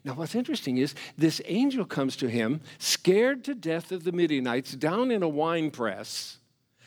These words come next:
threshing wheat so nobody would see him and couldn't get the, the wheat. And the angel says, "Mighty hero." He doesn't look like a mighty hero down there.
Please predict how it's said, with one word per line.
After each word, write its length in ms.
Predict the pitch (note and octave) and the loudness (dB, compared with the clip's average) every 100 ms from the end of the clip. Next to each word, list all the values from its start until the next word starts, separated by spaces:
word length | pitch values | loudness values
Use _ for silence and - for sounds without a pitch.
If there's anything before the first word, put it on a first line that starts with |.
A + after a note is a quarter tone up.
| _ | _
threshing 500 | - G3+ A3+ A3+ F#3 | -4 -2 0 -2 -2
wheat 460 | A3+ F3+ - - - _ _ | -2 -4 -6 -12 -20 _ _
so 180 | - F#3+ | 0 2
nobody 320 | G3 F#3 F#3+ | 4 2 2
would 100 | F#3 | 0
see 240 | G3+ G#3+ | 0 -2
him 300 | A2+ A#2+ F3 - - - - | 0 -2 -6 -14 -20 -18 -6
and 180 | C#3+ | -4
couldn't 260 | C#3 F3+ G3+ | 0 2 2
get 200 | F#3 F#3+ | -2 -4
the, 100 | G3+ - | -8 -14
the 200 | - D3 | -10 -8
wheat. 520 | C#3+ D3+ C#3+ A3+ B2+ - - - - - | -8 -10 -6 -4 -4 -8 -18 -18 -16 -8
And 220 | E3 E3+ D3+ | 0 2 2
the 120 | D#3+ | 2
angel 360 | E3+ A3+ F#3 | 2 2 0
says, 400 | D3+ - D3+ C#3 - - - - | 0 4 4 2 -6 -20 -14 -2
"Mighty 960 | E3+ A#3 C#4+ C#4 E3+ D#3+ F3 A#3 A3 _ _ _ _ _ _ | 4 6 6 4 0 -2 0 -2 -6 _ _ _ _ _ _
hero." 600 | - D4+ E4 D4+ G3 - - _ _ _ _ _ _ _ _ _ _ _ _ _ | 4 8 8 8 6 2 -10 _ _ _ _ _ _ _ _ _ _ _ _ _
He 140 | - A#2 | -14 -8
doesn't 240 | D3+ C3+ | -6 -2
look 160 | C#3+ C#3+ | 0 2
like 160 | C3+ | 2
a 80 | B2 | 0
mighty 320 | A#2+ C#3+ C#3 | 0 0 0
hero 320 | C3+ E3 C#3 | 0 0 0
down 240 | B2+ D3 C#3+ | 2 2 2
there. 460 | F3+ B3 F3 F#3+ | 2 0 -2 -6